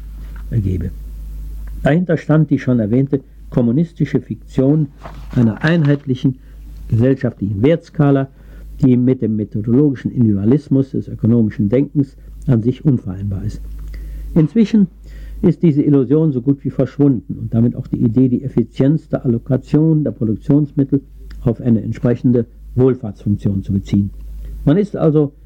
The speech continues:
wohl darauf angewiesen, mit mehreren möglichen Leistungsmerkmalen zu operieren, die deren Gewichtung nicht etwa durch die Wissenschaft vorweggenommen werden kann. Die Tatsache, dass der Auswahl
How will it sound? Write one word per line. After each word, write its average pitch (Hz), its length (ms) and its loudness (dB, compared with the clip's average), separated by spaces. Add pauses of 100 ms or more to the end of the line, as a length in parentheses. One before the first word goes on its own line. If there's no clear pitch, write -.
(280)
wohl 131 140 4
darauf 120 320 -2
angewiesen, 143 520 4
mit 107 160 -2
mehreren 147 500 2
möglichen 117 500 0
Leistungsmerkmalen 107 960 0
zu - 120 -6
operieren, 160 560 2 (1080)
die 117 100 2
deren 120 300 0
Gewichtung 139 640 2
nicht 127 400 0 (160)
etwa 113 320 0
durch 110 160 -4
die 101 120 0
Wissenschaft 113 420 0
vorweggenommen 98 640 -4
werden 92 220 -4
kann. 95 240 -2 (320)
Die 127 60 2
Tatsache, 180 560 0 (520)
dass 117 160 -2
der - 180 -4
Auswahl 104 600 0